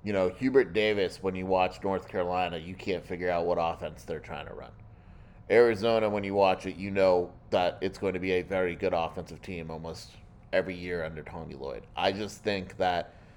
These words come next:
Caleb Love in this system, while it may not be the most efficient at times, the reality is with these Pac-twelve teams and with league teams and all that,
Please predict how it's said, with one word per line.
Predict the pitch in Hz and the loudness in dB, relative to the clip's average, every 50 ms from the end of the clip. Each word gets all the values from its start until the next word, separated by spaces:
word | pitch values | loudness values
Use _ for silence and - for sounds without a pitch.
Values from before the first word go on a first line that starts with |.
| - - - - | -20 -20 -16 -8
Caleb | - 127 117 117 110 110 107 98 98 | -2 2 2 4 4 4 2 2 4
Love | 98 104 104 98 95 90 92 - - | 6 8 8 8 8 6 2 -4 -6
in | 95 98 98 95 | -6 -4 -2 -2
this | 95 90 - - | -2 -2 -4 -4
system, | - - 101 92 - - 95 90 87 85 85 - - - - - - - - | -6 -6 -6 -6 -6 -4 -4 -4 -4 -4 -8 -12 -16 -20 -20 -20 -20 -10 -2
while | - 95 101 98 98 | 4 6 6 6 6
it | - - | 4 0
may | 98 104 104 107 107 | 0 0 0 2 2
not | 104 101 95 92 - 90 | 2 2 2 2 0 -2
be | 92 104 101 98 | -4 -2 -2 -2
the | 85 92 | -2 -2
most | 95 95 98 95 90 - - | 0 2 2 0 0 -2 -6
efficient | 90 - - 104 98 92 - - 98 90 - | -8 -6 -4 -4 -4 -2 -2 -4 -6 -4 -2
at | 90 92 90 - - | 0 0 0 0 -2
times, | - - 98 98 98 98 104 113 110 - - - - - - - - - - - | -4 -2 -2 -2 -2 -2 -4 -8 -8 -10 -10 -12 -14 -18 -20 -20 -20 -20 -12 -6
the | 92 95 | -2 0
reality | 95 95 98 101 104 107 104 98 95 95 98 | 4 6 6 8 8 8 6 4 2 2 2
is | 95 92 85 87 | 0 0 -2 -4
with | 95 98 - - | -4 -4 -4 -6
these | 95 92 87 - | -8 -10 -10 -4
Pac-twelve | - - 92 90 87 - - 98 92 90 - | 0 2 2 2 2 0 0 2 2 2 0
teams | - - 92 90 92 95 98 92 98 | -4 -10 -8 -8 -6 -8 -8 -6 -6
and | 87 85 | -6 -4
with | 90 90 90 - | -6 -6 -6 -6
league | 87 90 87 85 87 | -8 -8 -8 -10 -12
teams | - 92 90 87 82 87 | -10 -10 -10 -10 -10 -10
and | 87 | -6
all | 85 85 85 | -6 -4 -2
that, | 85 92 95 92 - - - | 0 2 2 2 0 -2 -6